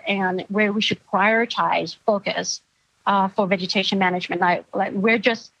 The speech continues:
uh, starting that, and we've got some beginning promising models, but very good there. The other place is certainly, you know, we've deployed our smart meter technologies, and we've been in it for, for several years now.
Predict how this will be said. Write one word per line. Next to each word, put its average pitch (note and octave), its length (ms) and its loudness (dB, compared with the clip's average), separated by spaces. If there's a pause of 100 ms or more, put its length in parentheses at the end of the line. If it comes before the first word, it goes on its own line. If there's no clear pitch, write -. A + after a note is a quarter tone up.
(100)
uh, F#3+ 160 2
starting A3+ 640 2
that, G#3+ 320 4
and F3+ 120 0
we've G3 120 0
got F#3+ 200 0
some F3+ 160 0
beginning F#3+ 400 0
promising G3+ 500 0
models, G#3 340 2
but F#3 160 0
very F3 240 -2
good F3 220 -4
there. F3 300 2 (560)
The A3 160 2
other C#4 160 2
place C4+ 400 2
is A3+ 100 -2
certainly, A#3 360 0
you G#3+ 220 0
know, G#3 240 4
we've G#3 340 0
deployed G#3+ 480 0
our G3 160 2
smart F#3+ 440 2
meter F#3+ 720 2 (100)
technologies, G3 640 2
and F#3+ 120 2
we've G3+ 120 0
been A3 180 2
in G#3 80 4
it G3+ 160 0
for, F3+ 460 2
for - 180 -2
several G3 360 0
years F#3 360 2
now. D#3 320 0